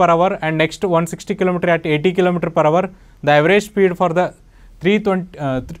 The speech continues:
ತ್ರೀ ಟ್ವೆಂಟಿ kilometer of the tour is ಅಂತ. So, ಒಬ್ಬ ಮನುಷ್ಯ ಏನ್ ಮಾಡ್ತಾನಂದ್ರೆ, ಮೊದಲ ನೂರ ಅರವತ್ತು ಕಿಲೋಮೀಟರ್ನ ಅರವತ್ನಾಲ್ಕು ಗಂಟೆ per ಅವರಿಗೆ ಹೋಗ್ತಾನೆ, ನೆಕ್ಸ್ಟ್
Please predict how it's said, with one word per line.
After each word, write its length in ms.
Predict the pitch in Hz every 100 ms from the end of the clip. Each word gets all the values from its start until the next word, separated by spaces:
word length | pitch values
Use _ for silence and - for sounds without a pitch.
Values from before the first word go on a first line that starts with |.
| _ - -
ತ್ರೀ 120 | 214 226
ಟ್ವೆಂಟಿ 220 | 196 185 196
kilometer 320 | 190 185 180 165 - -
of 60 | 151 -
the 80 | 208
tour 160 | 196 175 170
is 80 | 151 143
ಅಂತ. 120 | 147 180 - _ _ - _ -
So, 40 | 190
ಒಬ್ಬ 120 | 175 180
ಮನುಷ್ಯ 260 | 170 170 208
ಏನ್ 80 | 196
ಮಾಡ್ತಾನಂದ್ರೆ, 460 | 175 160 151 139 185 196 - _ _ - 143
ಮೊದಲ 180 | 156 208 196
ನೂರ 120 | 190 190
ಅರವತ್ತು 220 | 180 180
ಕಿಲೋಮೀಟರ್ನ 420 | 180 175 165 165 202 156
ಅರವತ್ನಾಲ್ಕು 500 | 165 180 175 175 175
ಗಂಟೆ 220 | 170 160 202 180
per 80 | 180 160
ಅವರಿಗೆ 240 | 170 175 160
ಹೋಗ್ತಾನೆ, 280 | 160 175 208 - _ - _ 160
ನೆಕ್ಸ್ಟ್ 240 | 160 -